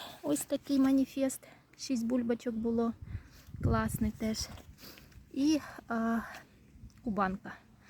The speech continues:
Кубанка дуже красива, мені така подобається.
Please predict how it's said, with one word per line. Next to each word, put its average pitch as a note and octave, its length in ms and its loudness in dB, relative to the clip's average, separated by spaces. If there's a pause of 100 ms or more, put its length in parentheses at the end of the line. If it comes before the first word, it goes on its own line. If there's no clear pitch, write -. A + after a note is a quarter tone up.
(300)
Кубанка A#3+ 440 4
дуже G#3 300 0
красива, C#4+ 520 6
мені G#3+ 240 10
така G#3+ 300 0
подобається. - 840 -4